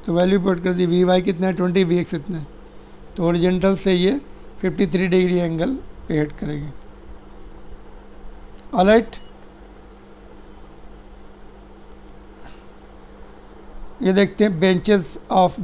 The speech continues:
gallery in the cricket stadium is one meter wide and one meter high। Batsman strikes the ball at the level of one meter above the ground and hits the mammoth, mammoth six।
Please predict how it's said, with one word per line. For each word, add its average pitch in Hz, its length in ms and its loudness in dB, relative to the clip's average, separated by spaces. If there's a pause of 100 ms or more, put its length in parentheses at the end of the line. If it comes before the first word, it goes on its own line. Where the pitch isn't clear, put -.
gallery 180 380 4
in 185 100 2
the 180 100 0
cricket 175 380 -2
stadium 180 400 0
is 165 160 -2
one 185 240 2
meter 180 240 0
wide 170 400 2
and 170 160 0
one 170 180 0
meter 175 320 0 (540)
high। 170 220 6 (540)
Batsman 180 600 0
strikes 185 320 0
the 185 60 4
ball 175 300 2
at 165 120 0
the 175 100 2
level 170 340 2
of 170 160 0
one 175 160 0
meter 175 300 0
above 170 200 2
the 175 80 2
ground 170 460 2 (880)
and 165 140 0
hits 160 240 0
the 175 80 4
mammoth, 170 720 -2 (280)
mammoth 180 480 0
six। - 480 -2